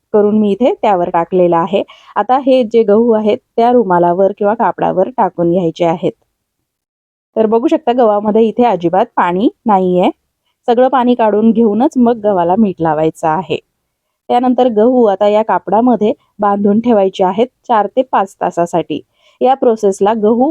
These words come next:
ओलवणे असं म्हणतात. अशा पद्धतीने आपण गहू बांधून ठेवतो, त्यामुळे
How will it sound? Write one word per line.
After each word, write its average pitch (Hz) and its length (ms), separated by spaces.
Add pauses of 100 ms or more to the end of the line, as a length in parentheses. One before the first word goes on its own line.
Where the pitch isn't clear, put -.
ओलवणे 214 600
असं - 240
म्हणतात. 180 400 (840)
अशा 233 240
पद्धतीने 226 480
आपण 220 320
गहू 220 240
बांधून 208 440
ठेवतो, 220 360 (340)
त्यामुळे 226 360